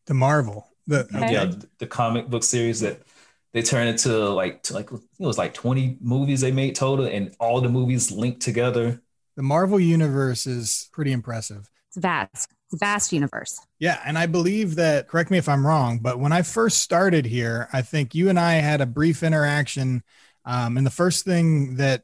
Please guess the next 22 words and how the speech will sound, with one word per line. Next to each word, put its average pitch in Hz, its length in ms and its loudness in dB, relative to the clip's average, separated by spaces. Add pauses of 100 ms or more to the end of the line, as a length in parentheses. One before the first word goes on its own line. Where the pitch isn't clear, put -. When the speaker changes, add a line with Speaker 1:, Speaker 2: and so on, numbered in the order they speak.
Speaker 1:
I 135 160 2
learned 180 340 4
about 117 300 0
you 117 400 -4
was 123 260 -4
that 120 260 -2
you 180 220 2
had 156 240 2
dropped 139 520 -2
something 226 380 2
crazy, 160 400 2
like 113 180 -4
twenty-five 165 760 2
pounds 165 460 2
or 170 140 4
something, 180 480 2
in 151 160 4
order 151 600 4
to 139 260 2
fit 151 480 -2
into 151 560 2
a 135 440 2